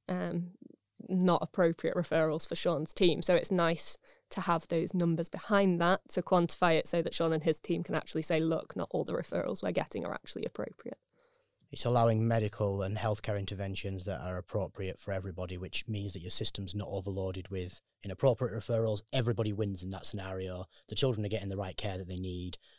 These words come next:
Speaker 2: The facilities are not being overloaded with people who don't necessarily need to be there. You're not wasting their time by having these assessments they don't need.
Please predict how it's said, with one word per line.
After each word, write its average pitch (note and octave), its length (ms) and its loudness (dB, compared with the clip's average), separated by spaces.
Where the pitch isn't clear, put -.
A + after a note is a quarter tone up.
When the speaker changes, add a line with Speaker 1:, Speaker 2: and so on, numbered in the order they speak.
Speaker 2:
The F#2 320 -6
facilities A#2+ 560 4
are A2 40 2
not G#2+ 140 0
being G#2 160 -2
overloaded G2+ 400 0
with F#2+ 140 -6
people F#2+ 240 -6
who F#2+ 80 -4
don't G2 220 -4
necessarily F#2 460 -2
need F2+ 180 -4
to - 60 -6
be G#2+ 200 0
there. G#2 240 2
You're G2+ 140 -2
not G#2+ 160 0
wasting G2+ 400 -2
their A#2+ 200 4
time G#2+ 360 -2
by G2 180 -2
having G#2+ 260 -2
these F#2+ 140 -2
assessments F#2+ 480 -4
they F2+ 80 -8
don't F2+ 220 -6
need. F2+ 260 -6